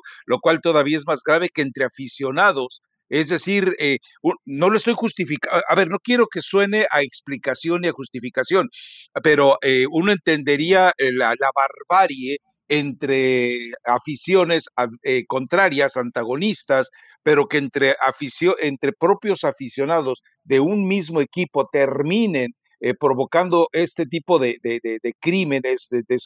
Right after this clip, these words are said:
de situaciones, eh, realmente lamentables y depora-, eh, deplorables, ya todavía es mucho más triste. Es, eh, es, eh, lamentable y censurable la violencia en la tribuna o fuera de los estadios cuando hay un partido de fútbol,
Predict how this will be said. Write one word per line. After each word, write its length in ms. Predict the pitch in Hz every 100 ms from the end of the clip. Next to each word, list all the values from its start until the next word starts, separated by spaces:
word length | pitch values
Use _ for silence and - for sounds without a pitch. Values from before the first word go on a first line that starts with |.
| - - -
de 140 | - 139
situaciones, 720 | - 143 143 - 175 180 - 151
eh, 160 | 135
realmente 760 | - 147 160 175 165 170 - 160
lamentables 760 | 135 131 127 - 151 165 -
y 60 | 135
depora-, 360 | 123 113 123 -
eh, 100 | 131
deplorables, 680 | 123 120 120 139 170 185 - _ _
ya 200 | 143 156
todavía 360 | - 147 139 151
es 60 |
mucho 260 | 156 - 120
más 200 | 143 -
triste. 380 | 147 147 - 98 - - -
Es, 320 | - 170 - -
eh, 160 | 156 -
es, 280 | 156 160 -
eh, 120 | 180 165
lamentable 720 | 147 139 139 143 - 208 214 226
y 60 |
censurable 680 | - 170 143 151 165 185 180
la 140 | 147 131
violencia 640 | 131 143 180 - 143 123 - _
en 160 | - 139
la 120 | 135 127
tribuna 460 | 135 135 214 190
o 100 | 147
fuera 280 | 123 165 165
de 100 | 151
los 180 | 131 -
estadios 480 | 120 - 160 175 170
cuando 220 | 127 135
hay 100 | 143
un 80 | 135
partido 360 | 123 - 147
de 100 | 131 -
fútbol, 380 | 135 120 165